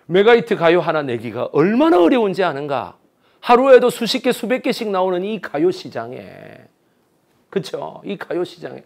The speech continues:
어떻게 이렇게 대중가요는 가장 민주주의적이다. 왜? 국민들이 선택하니까요. 개개인의 취향이잖아. "아, 나는 트로트 가요가 좋더라고."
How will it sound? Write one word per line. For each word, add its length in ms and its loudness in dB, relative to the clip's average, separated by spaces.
어떻게 520 4
이렇게 720 0
대중가요는 840 0
가장 580 0
민주주의적이다. 920 -6
왜? 260 -2
국민들이 480 -6
선택하니까요. 760 -18
개개인의 580 2
취향이잖아. 800 -4
"아, 160 6
나는 480 4
트로트 300 -2
가요가 280 2
좋더라고." 640 -8